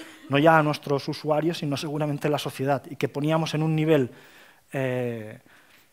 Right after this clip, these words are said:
de, de, de, de importancia lo que hacemos que a lo mejor en la sociedad no, no, no lo tiene. Eh, primero es que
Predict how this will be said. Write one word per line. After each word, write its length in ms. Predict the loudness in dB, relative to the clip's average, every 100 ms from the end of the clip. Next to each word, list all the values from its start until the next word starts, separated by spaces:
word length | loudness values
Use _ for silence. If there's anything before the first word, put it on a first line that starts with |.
| -10
de, 300 | -6 -6 -10 -12
de, 240 | -6 -6
de, 280 | -4 -6 -6
de 240 | -8 -8 -6
importancia 720 | -2 0 4 4 4 2 -2
lo 100 | -2
que 80 |
hacemos 360 | -2 0 0 -2
que 140 | -4
a 40 | -4
lo 80 | -4
mejor 200 | -4 -2
en 80 |
la 100 | -2
sociedad 380 | -4 -8 -6 -4
no, 200 | -6 -8 -10
no, 340 | -10 -10 -14 -20 -20 -20 -20 -12
no 80 | -10
lo 60 | -10
tiene. 220 | -16 -20 _ -16 -12 -10 -12 -14 -12 4
Eh, 540 | 6 6 4 0 -4 _ _
primero 240 | 0 4 6
es 80 |
que 100 | 6